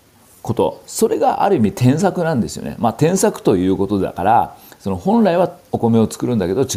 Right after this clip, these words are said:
うものを作るのが転作なので、まあ、転作として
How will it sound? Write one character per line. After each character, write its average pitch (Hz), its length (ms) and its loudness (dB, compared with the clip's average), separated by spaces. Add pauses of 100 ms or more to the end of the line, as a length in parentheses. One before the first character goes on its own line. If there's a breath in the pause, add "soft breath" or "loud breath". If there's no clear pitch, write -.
(140)
う - 20 0
も 117 80 -2
の 143 80 -4
を - 80 -4
作 - 100 -10
る 175 80 -6
の 147 80 -6
が 104 80 -4
転 90 260 -6
作 82 260 -8
な 90 100 -4
の 65 140 -8
で、 92 180 0
ま 85 120 -10
あ、 - 20 -10
転 156 220 -2
作 175 220 -6
と 170 120 -2
し 165 80 -6
て - 260 -2